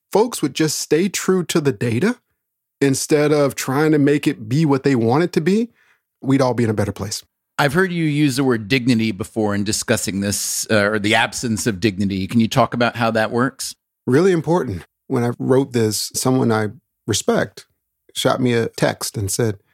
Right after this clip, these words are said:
Speaker 1: "I don't see this as a big problem because this is, you know, it's about Black Lives Matter and not about being roughed up." And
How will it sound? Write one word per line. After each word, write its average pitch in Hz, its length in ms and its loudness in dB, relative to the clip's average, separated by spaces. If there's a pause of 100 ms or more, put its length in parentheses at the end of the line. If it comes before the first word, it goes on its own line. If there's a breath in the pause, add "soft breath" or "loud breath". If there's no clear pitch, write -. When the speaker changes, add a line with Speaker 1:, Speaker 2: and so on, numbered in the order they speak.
(640)
Speaker 1:
"I 123 100 2
don't 156 140 2
see 139 140 0
this 127 220 0
as 104 100 -6
a 110 60 0
big 104 240 -2
problem 92 540 -4 (480)
because 123 580 0
this 113 160 -4
is, 107 200 -6
you - 180 -2
know, - 100 -12 (160)
it's 127 220 -10
about 123 240 -2
Black 120 240 -2
Lives 131 360 0
Matter 85 320 -6
and 135 120 -6
not 107 200 0
about 101 400 -2
being 113 200 0
roughed 101 320 0
up." - 180 -4 (1120)
And 139 480 0